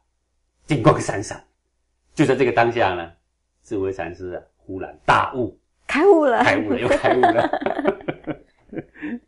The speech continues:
Speaker 1: 各位，我们开悟曾经讲过很多，有的是声音很大开悟了，对不对？有的是声音很奇怪开悟了，有的是声音很鸡皮疙瘩，所以开悟了，对不对？
Speaker 2: 是。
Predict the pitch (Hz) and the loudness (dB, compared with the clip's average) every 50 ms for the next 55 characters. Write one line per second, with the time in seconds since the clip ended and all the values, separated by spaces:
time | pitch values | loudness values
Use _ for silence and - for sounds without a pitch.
0 | _ _ - - - - - - 120 123 127 117 98 95 101 110 135 139 120 127 | _ _ -14 -12 -12 -12 -2 4 6 6 6 6 6 2 0 0 0 2 2 2
1 | 127 110 - 127 151 113 120 117 104 85 82 110 107 90 85 82 85 98 92 90 | 0 -2 -4 -4 -4 -4 -4 -2 -4 -4 -4 -4 -6 -6 -6 -8 -10 -12 -14 -14
2 | - - - - - - - 127 143 156 160 165 208 180 - - - - - 190 | -14 -18 -20 -20 -8 -4 0 2 4 4 4 6 4 4 2 2 -2 0 6 8
3 | 175 170 180 185 175 147 120 120 175 165 139 127 - 139 139 143 151 143 127 113 | 10 10 10 10 8 4 4 4 4 4 4 2 2 0 0 0 0 0 0 -2
4 | 104 107 120 127 123 127 123 107 117 - 160 160 202 190 - 190 180 185 196 175 | -2 -2 -2 -2 -2 -2 -2 -2 0 0 0 0 2 4 6 8 8 8 8 6
5 | 143 123 117 - 120 117 165 151 139 143 143 127 139 135 123 107 98 98 110 131 | 4 2 -4 -6 -6 -2 0 0 0 2 0 -2 0 0 -2 -2 -2 -2 -2 -2
6 | 143 185 180 - 180 160 160 175 170 147 120 - 151 156 143 151 160 123 143 139 | -2 -2 -2 0 2 2 4 4 4 2 0 0 -4 -6 -6 -6 -6 -4 -2 0
7 | 143 135 139 139 - - - - 117 120 127 127 117 - - 123 - 135 135 123 | 0 0 -2 -4 -8 -12 -12 -8 -4 -2 -2 -2 -2 -2 0 0 2 2 2 0
8 | 110 101 95 95 113 120 117 - 113 113 113 107 101 101 101 - | -2 -4 -4 -4 -4 -4 0 2 2 4 4 4 2 0 -2 -6